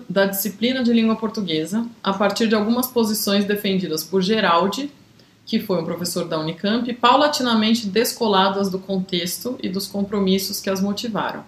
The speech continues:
Pesquisadores em diferentes momentos de sua formação, orientados pelo professor Valdir Barzotto, conduzem com ele a discussão,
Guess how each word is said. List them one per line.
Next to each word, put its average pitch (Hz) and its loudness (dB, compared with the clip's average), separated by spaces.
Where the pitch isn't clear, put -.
Pesquisadores 240 2
em 233 4
diferentes 226 -2
momentos 240 2
de 185 -4
sua 170 -4
formação, 165 -4
orientados 196 4
pelo 180 -2
professor 165 -6
Valdir 156 -6
Barzotto, 160 -2
conduzem 254 -2
com 226 -2
ele 226 4
a 233 2
discussão, 175 -4